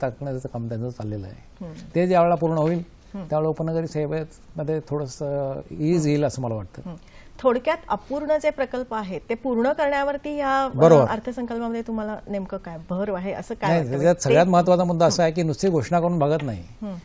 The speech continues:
Speaker 1: एक घोषणा ज्यावेळेला तुम्ही करता, एखादी गाडी, नवी गाडी सुरू करता
Speaker 2: हं.
Speaker 1: किंवा एखादा काही,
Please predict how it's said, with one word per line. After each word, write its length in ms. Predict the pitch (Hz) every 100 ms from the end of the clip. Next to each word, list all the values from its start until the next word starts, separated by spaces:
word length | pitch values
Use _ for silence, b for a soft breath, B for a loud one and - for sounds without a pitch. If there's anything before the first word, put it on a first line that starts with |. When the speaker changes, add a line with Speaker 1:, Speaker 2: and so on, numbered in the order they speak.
| -
Speaker 1:
एक 160 | 151 190
घोषणा 300 | 170 135 170
ज्यावेळेला 280 | 160 156 151
तुम्ही 160 | 147
करता, 240 | 139 127 143
एखादी 240 | 120 151
गाडी, 240 | 131 127
नवी 260 | 147 135 156
गाडी 280 | 139 127 131
सुरू 220 | 139 123
करता 300 | 127 113 120
Speaker 2:
हं. 340 | 117 - -
Speaker 1:
किंवा 260 | 220 202 131
एखादा 220 | 139 139
काही, 280 | 135 143